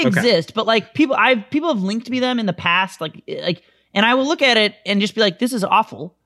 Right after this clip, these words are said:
Speaker 2: I would never
Speaker 1: Mm-hmm.
Speaker 2: watch this.
Speaker 1: Mm-hmm.
Speaker 2: This is not for me."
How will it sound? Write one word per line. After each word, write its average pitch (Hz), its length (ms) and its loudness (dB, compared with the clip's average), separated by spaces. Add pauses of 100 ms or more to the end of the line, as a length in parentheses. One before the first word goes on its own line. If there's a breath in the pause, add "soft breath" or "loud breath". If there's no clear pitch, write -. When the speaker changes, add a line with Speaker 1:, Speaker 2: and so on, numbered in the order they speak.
(140)
Speaker 2:
I 170 120 4
would 180 160 4
never 170 220 0
Speaker 1:
Mm-hmm. 143 100 2
Speaker 2:
watch 147 260 0
this. 135 300 -12
Speaker 1:
Mm-hmm. 135 180 -4
Speaker 2:
This 196 140 0
is 208 100 -2
not 196 400 0
for 247 240 4
me." 156 340 -2